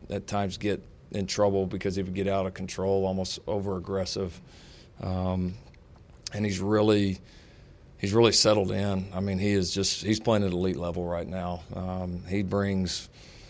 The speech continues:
confidence, continuity, attitude. Uh, he, he's just,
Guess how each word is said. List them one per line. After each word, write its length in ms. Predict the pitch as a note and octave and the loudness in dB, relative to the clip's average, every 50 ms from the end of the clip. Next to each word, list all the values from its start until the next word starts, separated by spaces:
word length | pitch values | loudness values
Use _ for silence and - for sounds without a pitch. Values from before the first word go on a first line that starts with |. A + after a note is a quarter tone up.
| - - - - - - - | -20 -20 -20 -20 -20 -20 -6
confidence, 600 | - - B2 B2 A#2+ G#2+ - G#2+ A2+ A2+ A2 G#2+ - | 8 10 12 12 12 10 8 4 4 4 4 4 4
continuity, 880 | - A#2+ A2+ A2+ D#2 F#2+ A2 A2 G#2+ A2 G#2+ G#2 G#2 G#2 G2+ G2 F#2 F#2+ - | 6 8 8 8 8 6 6 8 8 8 8 8 6 4 4 2 0 -4 -4
attitude. 840 | - G2 G#2+ A2+ G#2+ G#2 G2 - A2 G#2+ G#2 G#2 G#2 G2+ G2 G2 F2+ - - - - - - F#2+ | 2 6 8 8 8 6 2 2 2 2 4 4 2 2 0 0 -2 -6 -12 -20 -20 -18 -12 -10
Uh, 460 | F#2 F#2 F2+ F#2 F2+ F2+ F2+ F2+ F2+ - - - - - - - - - - - - - - - - - - - | -6 -6 -4 -4 -4 -4 -4 -6 -6 -10 -14 -20 -20 -20 -20 -20 -20 -20 -20 -20 -20 -20 -20 -20 -20 -20 -6 -2
he, 160 | A2 A2 G#2+ | 0 0 2
he's 320 | - G#2+ A#2 A2 F#2+ F2+ | 4 4 4 2 2 2
just, 440 | G2+ A2+ A2 G2+ - - - - | 4 4 4 6 4 2 0 -2